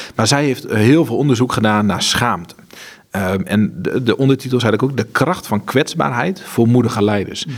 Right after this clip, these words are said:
Speaker 1: En wat zij eigenlijk betoogt, is een leider, ehm, eh, moet ten alle tijde eigenlijk het goede voorbeeld geven. En daar dus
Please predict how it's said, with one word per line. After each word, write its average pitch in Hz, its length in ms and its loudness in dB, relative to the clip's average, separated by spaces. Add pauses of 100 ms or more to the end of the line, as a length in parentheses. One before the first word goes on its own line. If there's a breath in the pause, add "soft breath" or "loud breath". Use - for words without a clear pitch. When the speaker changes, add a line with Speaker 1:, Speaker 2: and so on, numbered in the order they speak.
(220 loud breath)
Speaker 1:
En 180 100 -4
wat 113 160 0
zij 139 120 -2
eigenlijk 101 300 -4
betoogt, 180 540 -2 (160)
is - 340 -2 (160)
een 98 300 -6
leider, 135 600 -2 (140)
ehm, 104 340 -6 (140)
eh, 98 240 -8
moet 120 260 2 (280)
ten 117 140 2
alle 131 160 0
tijde 98 200 -2
eigenlijk 87 300 -4
het - 100 -10
goede 87 140 0
voorbeeld - 280 0
geven. 90 400 -2 (420 loud breath)
En 117 120 4
daar 123 160 2
dus 110 160 -4